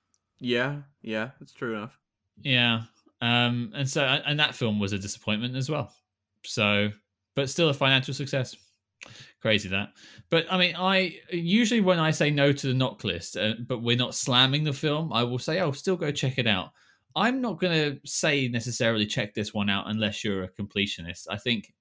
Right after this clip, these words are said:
Speaker 2: Our Man Flint stands out as a, a perfect example of these spy spoofs of the sixties, and that's why I voted for it for the knock list and rallied for it,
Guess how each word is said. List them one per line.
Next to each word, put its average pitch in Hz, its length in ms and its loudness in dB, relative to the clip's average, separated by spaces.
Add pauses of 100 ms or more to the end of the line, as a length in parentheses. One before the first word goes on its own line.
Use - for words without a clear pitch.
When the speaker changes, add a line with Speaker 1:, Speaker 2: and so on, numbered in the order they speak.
Speaker 2:
Our 143 160 4
Man 127 200 2
Flint 107 380 -4
stands 113 400 -2
out 101 260 0
as 104 120 -2
a, 101 160 0 (100)
a 107 60 -6
perfect 127 400 0
example 101 440 -4
of 90 140 -8
these 95 340 0
spy - 420 -2
spoofs - 560 -8 (680)
of 92 180 -2
the 101 80 -10
sixties, 98 560 -2
and 95 120 -4
that's 95 180 -6
why 95 200 -2
I 95 40 -2
voted 87 320 -4
for 95 100 -8
it 87 140 -6
for - 80 -10
the 95 80 -2
knock 95 200 -6
list 107 200 -4
and 113 160 -2
rallied 120 420 0
for 87 280 -6
it, - 200 -14